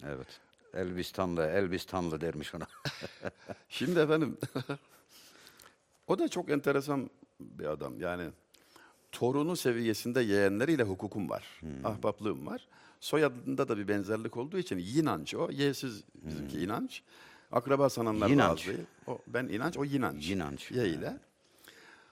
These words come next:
Speaker 2: Selçuklu tarihinde yüzyılın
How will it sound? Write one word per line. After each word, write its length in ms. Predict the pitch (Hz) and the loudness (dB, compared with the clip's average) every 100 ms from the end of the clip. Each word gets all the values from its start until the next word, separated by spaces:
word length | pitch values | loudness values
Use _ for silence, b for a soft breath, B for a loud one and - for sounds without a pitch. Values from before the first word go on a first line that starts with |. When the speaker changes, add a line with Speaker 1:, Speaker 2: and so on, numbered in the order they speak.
| B B _ _ | B B _ _
Speaker 2:
Selçuklu 560 | - 156 165 208 - | 0 0 0 -6 -8
tarihinde 760 | 220 180 139 107 98 104 160 190 - _ _ _ | -4 0 2 2 0 0 2 0 -4 _ _ _
yüzyılın 680 | 117 135 147 127 135 165 175 | -6 -4 -4 -4 -4 -4 -4